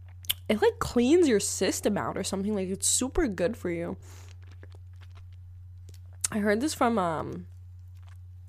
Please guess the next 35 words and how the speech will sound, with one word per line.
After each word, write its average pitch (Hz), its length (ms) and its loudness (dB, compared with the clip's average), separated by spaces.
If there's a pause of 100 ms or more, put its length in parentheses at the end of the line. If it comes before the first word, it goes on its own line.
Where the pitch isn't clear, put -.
(800)
there's 180 140 -6
this 262 140 2
page 180 360 2
I 220 100 4
follow. 269 460 2
It's 233 160 -4
called, 196 480 -4
uh, 175 360 -4 (2000)
well, 226 380 8
the 220 220 6
other 254 180 8
page 233 300 6
that 190 140 0
they, 170 80 0
I - 120 2
don't 262 140 0
know, 277 160 -2
I 208 80 0
think 262 160 -2
it's - 100 -4
called - 200 4
Son 208 300 6
of 196 200 4
Lightning. 254 560 2 (460)
And 208 160 2
then 196 140 4
they 190 80 0
have 208 140 -2
another 196 240 0
page 208 240 -2
called 196 240 0 (100)
O-, 185 260 4 (280)
Oro 196 420 6
Liquid 214 540 4
Gold, 175 420 2